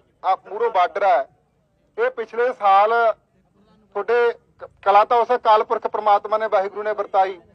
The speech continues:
ਤੇ ਇੱਥੇ ਦਾਸ ਦੀ ਸੇਵਾ ਸਭ ਤੋਂ ਵੱਧ ਲੱਗ ਗਈ, ਕਿਉਂਕਿ ਆਗੂ ਗੁੱਸੇ ਹੋ ਗਏ ਸੀਗੇ। ਇਹ ਬਾਰਡਰ ਬੂਰਡਰ ਤੋੜਨਾ ਕੋਈ ਆਪਣੇ ਲਈ ਬਾਹਲੀ ਵੱਡੀ ਗੱਲ ਨਹੀਂ, ਇਹ ਬੜੀਆਂ ਛੋਟੀਆਂ ਗੱਲਾਂ ਨੇ। ਆਪਾਂ ਉਸ ਗੁਰੂ ਗੋਬਿੰਦ ਸਿੰਘ ਮਹਾਰਾਜ ਦੀ ਕੌਮ ਆ, ਜਿਹਦੇ ਸਿਰ ਤੇ ਦੇਸ਼ ਵਸਦਾ, ਜਿਹਦੇ ਸਿਰ ਤੇ ਦੇਸ਼ ਚੱਲਦਾ। ਇਹ ਆਪਣੇ ਨਾਲ ਜੋ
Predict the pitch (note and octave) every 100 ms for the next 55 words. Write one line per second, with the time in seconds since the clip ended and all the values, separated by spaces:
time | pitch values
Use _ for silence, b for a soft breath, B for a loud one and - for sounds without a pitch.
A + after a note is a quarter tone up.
0 | _ - A3 B3+ G#3+ F#3 F#3 G3+ A3+ G#3
1 | A3 A3 G#3+ A3 A3+ G3+ A3 A3+ G#3 A3
2 | A3+ A3+ A#3 A3 F3+ G3+ G3 G3+ G#3 F3+
3 | E3 D3+ D3 B2+ _ _ _ G3 A#3 G3
4 | F#3+ A3 G#3+ G#3+ A3+ A3 G#3+ A3 G#3+ A3
5 | G#3+ A3 G#3+ G#3+ G3+ A#3+ G3 G3 G#3 G#3
6 | G#3 B3 G#3+ A3 A3 G3 A3+ A#3 G3+ F3+
7 | D#3+ C3+ _ _ _ - F#3 G3 A#3+ A3+
8 | A3+ A#3+ - A3+ F#3+ G3+ A3+ A#3+ A#3+ G3
9 | G#3 A3 G#3 G#3+ G#3 G3 G#3 G3+ A#3 A3+
10 | _ _ _ _ A3 C4 B3+ A3+ - A#3+
11 | A#3+ F#3+ G#3 - F#3+ F#3 F3+ A3 G3+ A#3
12 | A3+ G3+ - A3 A3 E3+ D#3+ E3+ C3+ A#2
13 | G#2+ _ _ _ _ _ _ _ G#3 A#3+
14 | A#3 B3 B3 B3 A#3+ G#4 A4+ -